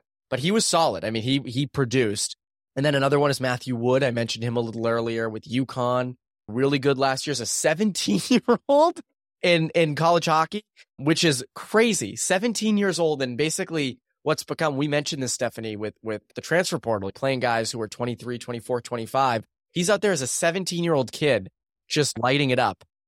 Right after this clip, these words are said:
So those are my, I would say those are my five favorites. Some other, two others I have, Scott Morrow of UMass, really good defenseman. Very curious to see kind of the jump he makes in year three,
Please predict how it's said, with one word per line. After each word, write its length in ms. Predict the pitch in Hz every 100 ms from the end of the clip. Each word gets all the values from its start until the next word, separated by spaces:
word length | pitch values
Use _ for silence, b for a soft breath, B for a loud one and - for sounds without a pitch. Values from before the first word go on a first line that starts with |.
| -
So 380 | - 127 113 110
those 260 | 135 202 240
are 80 | 269
my, 440 | 214 143 131 120 - _ _ _ -
I 120 | 214
would 140 | 285
say 180 | - 285
those 440 | 165 147 151 170 -
are 240 | 131 135
my 240 | 123 113
five 720 | 110 - 127 123 123 123 107 - _ _ _
favorites. 720 | 127 123 139 233 262 - - - _ _ _
Some 180 | - 151
other, 400 | 139 160 170 165 -
two 220 | - 185
others 320 | 147 151 156
I 100 | 156 151
have, 520 | 151 151 151 143 - _ _ _
Scott 320 | - 170 160
Morrow 340 | 147 143 156 151
of 80 | 117
UMass, 680 | 135 151 156 156 147 - - _ _ -
really 200 | 143 147
good 160 | 143
defenseman. 760 | 139 - 143 139 147 147 143 139 _ _
Very 220 | 131 139
curious 400 | 135 147 139 135
to 80 | -
see 180 | 123 131
kind 180 | 135 131
of 60 |
the 60 | 120
jump 280 | 110 131 117
he 120 | 127
makes 320 | 120 120 -
in 100 | 120
year 180 | 120 120
three, 540 | - 120 120 120 117